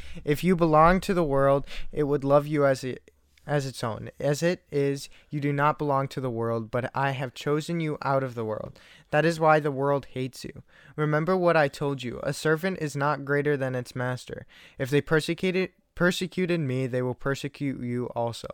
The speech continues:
If they obeyed my teaching, they will obey yours also. They will treat you this way because of my name, for they do not know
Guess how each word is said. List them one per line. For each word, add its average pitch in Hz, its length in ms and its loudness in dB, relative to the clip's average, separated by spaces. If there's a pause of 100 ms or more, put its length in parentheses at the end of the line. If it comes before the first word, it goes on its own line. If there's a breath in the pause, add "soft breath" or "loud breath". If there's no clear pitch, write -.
(380 loud breath)
If 135 100 -6
they 151 160 4
obeyed 151 380 2
my 170 180 2
teaching, 135 520 -6
they 135 140 0
will 135 240 0
obey 127 340 0
yours 117 440 -4
also. - 480 -6 (400 loud breath)
They 151 100 6
will 147 160 4
treat 175 320 -2
you 156 480 2
this 156 320 -2
way 127 200 2
because 131 360 -6
of 143 100 -8
my 139 180 -2
name, 120 300 -6
for 135 200 -4
they 131 160 -2
do 139 260 -4
not 143 300 0
know 123 340 -4